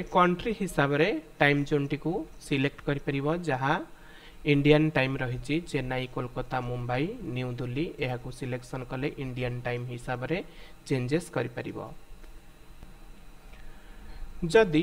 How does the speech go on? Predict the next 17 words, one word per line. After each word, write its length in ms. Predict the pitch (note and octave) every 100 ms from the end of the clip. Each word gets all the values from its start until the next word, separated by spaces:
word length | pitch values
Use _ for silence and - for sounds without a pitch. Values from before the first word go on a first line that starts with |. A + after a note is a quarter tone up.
| G#3
ଟାଇମ୍ 400 | G3 F3+ A3 A#3
ଜୋନ୍କୁ 320 | B3+ A#3+ B3
ଅଟୋମେଟିକାଲି 760 | F3+ D3+ - G#3+ A3+ A3+ A#3+ A3+
ରଖିବା 360 | F#3+ - D3+
ପାଇଁ 220 | D3 D3 C#3 -
ଚାହୁଁଛ, 340 | - C3+ B2+ B2 E3+ A3+
ତେବେ 280 | D#3 C3+ D#3 - - - -
ସେଟ୍ 400 | - A3+ A#3 A#3 F3+
ଟାଇମ୍ 260 | D#3 D#3 E3
ଅଟୋମେଟିକାଲିକୁ 920 | D3+ C#3+ G#3 A3 A3 G#3+ D3 B2+ - E3+ B2+ - -
ଅନ୍ 240 | C#3+ E3
କରିଦେବ, 420 | E3+ B2+ B2 B2 D#3
ଯାହା 280 | F3 D#3+ C#3+ -
ଇଣ୍ଟରନେଟ୍ 640 | D3 D3 - G#3 G#3+ A3+
ହିସାବରେ 540 | E3 C3+ - C#3 B2+ E3 A3+ - - - - -
ଟାଇମ୍ 280 | - E3 G#3 G#3+
ଜୋନ୍ 260 | D#3 E3